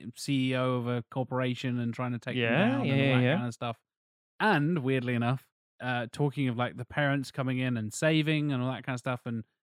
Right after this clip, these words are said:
Speaker 1: and having these, this younger cast kind of taking over from the older cast, that's similar to my Mean Girls <laughs> pitch as well.
Speaker 2: <laughs> True.
Speaker 1: It's this weird amalgamation of stuff that d-,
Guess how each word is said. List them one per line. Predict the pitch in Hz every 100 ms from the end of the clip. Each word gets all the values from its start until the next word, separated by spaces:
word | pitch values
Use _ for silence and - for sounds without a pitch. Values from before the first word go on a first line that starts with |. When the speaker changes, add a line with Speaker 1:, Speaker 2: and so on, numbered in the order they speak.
| _
Speaker 1:
and | - 117
having | - 120 120 117
these, | 113 104 _ _
this | 123 110
younger | 123 123 110
cast | - 123 117 -
kind | 117
of | 110
taking | 123 113 117
over | 113 107
from | 107 113
the | 117
older | 165 147
cast, | - 143 135 - - _ _ _
that's | 120 120
similar | - 120 113
to | 117
my | 117 113
Mean | 139 208
Girls | 156 101
<laughs> | -
pitch | 151 120 143
as | 135
well. | 180 175
Speaker 2:
<laughs> | 165
True. | - 139
Speaker 1:
It's | 160
this | 170 170
weird | 147 170 208 180
amalgamation | 170 165 147 147 175 -
of | 147
stuff | 165 139
that | 139 - _ _ _
d-, | _